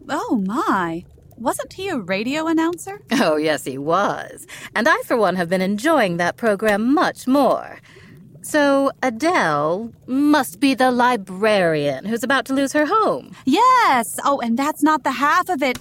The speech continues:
Speaker 1: She's also in danger of losing her job. And of course, oh,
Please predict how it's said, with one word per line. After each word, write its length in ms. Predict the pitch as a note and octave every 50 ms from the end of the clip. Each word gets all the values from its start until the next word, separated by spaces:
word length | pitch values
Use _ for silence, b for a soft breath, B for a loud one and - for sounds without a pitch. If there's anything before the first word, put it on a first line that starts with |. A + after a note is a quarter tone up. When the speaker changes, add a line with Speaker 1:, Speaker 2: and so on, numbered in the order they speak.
| B B B B
Speaker 1:
She's 260 | B - D4 C#4+ C4+ - -
also 460 | - C4 C4 C#4 C#4+ - - F#4 F4
in 120 | E4 D4 C4
danger 360 | C#4+ C4 B3+ C4 B3 A#3+ C4+
of 140 | B3 A#3 G#3+
losing 400 | A3+ C4+ D4 E4 D#4 F4 E4 B3+
her 160 | F#3 F#3+ F3+
job. 460 | D#3+ - G3 F3 E3 E3+ G3+ C#4 C4 C4
And 180 | B3 A#3 A3+
of 100 | A3 -
course, 680 | - - - - D#4+ E4 D#4+ D4+ C#4 - - - - B B B B B B -
oh, 340 | - B3 C4+ C4 B3 G#3+